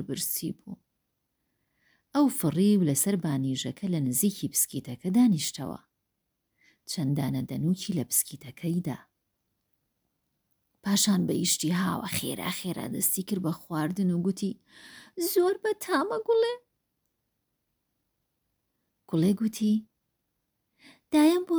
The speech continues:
منی کڕیوە، من زۆر حەزم لەم بسکیتانەیە. چەندێک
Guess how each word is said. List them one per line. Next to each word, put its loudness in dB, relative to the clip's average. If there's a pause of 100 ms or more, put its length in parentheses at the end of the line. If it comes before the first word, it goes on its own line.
منی 8
کڕیوە، -2 (420)
من 0 (140)
زۆر 2 (100)
حەزم 2
لەم 4
بسکیتانەیە. -2 (880)
چەندێک 2